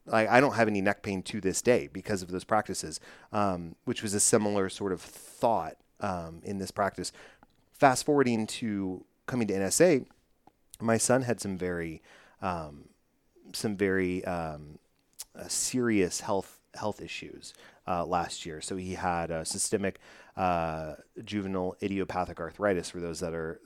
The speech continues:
that know what that is. And so it's, it's the, the body sort of attacking itself and, and seeing itself as a threat as opposed to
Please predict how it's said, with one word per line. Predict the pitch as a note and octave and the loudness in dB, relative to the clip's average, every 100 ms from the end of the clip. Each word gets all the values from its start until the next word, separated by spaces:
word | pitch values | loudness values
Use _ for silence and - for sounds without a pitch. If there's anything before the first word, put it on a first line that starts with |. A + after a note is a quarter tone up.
| F#2 | -12
that | E2 - | -10 -10
know | F#2 F#2 F#2 | -12 -6 -4
what | F2 - | -4 -6
that | E2+ | 2
is. | D3 A2+ - | 4 4 2
And | A2 | -4
so | G2+ G#2 F#2+ | -2 -2 -2
it's, | - - - - - | -2 -8 -14 -20 -4
it's | B2 - | 0 2
the, | - G2+ - _ - | 0 -4 -8 _ -10
the | A#2+ | -6
body | A2 A2 A#2+ D3 C#3+ B2+ - _ _ | 2 4 4 4 2 0 -2 _ _
sort | - C#3 | -8 -4
of | A2 | -2
attacking | G#2+ - B2 - A#2+ G2 | -2 0 0 0 -2 -2
itself | F2 - - F2+ D2+ - | 0 0 2 2 0 -6
and, | A#2+ G2 | -6 -6
and | F#2 F#2+ | -4 -4
seeing | - A#2+ | -2 0
itself | G2+ - G2+ - | 0 0 -2 -2
as | D#2 | -8
a | D#2+ | -10
threat | - F#2+ D#2+ C#2+ | -10 -6 -6 -6
as | F#2 F2 | -6 -6
opposed | - G2+ F2+ - | -8 -8 -8 -8
to | - F2 | -8 -10